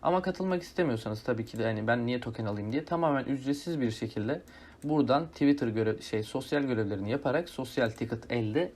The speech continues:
edebilirsiniz arkadaşlar. Açıklama kısmında bıraktığım linkten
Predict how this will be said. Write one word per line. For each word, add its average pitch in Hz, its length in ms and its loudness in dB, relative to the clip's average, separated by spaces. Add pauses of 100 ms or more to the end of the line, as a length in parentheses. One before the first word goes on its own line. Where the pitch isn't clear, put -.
(120)
edebilirsiniz 120 560 0
arkadaşlar. 110 560 -2 (380)
Açıklama 165 460 0
kısmında 120 400 -2
bıraktığım 123 540 -2 (260)
linkten 131 520 0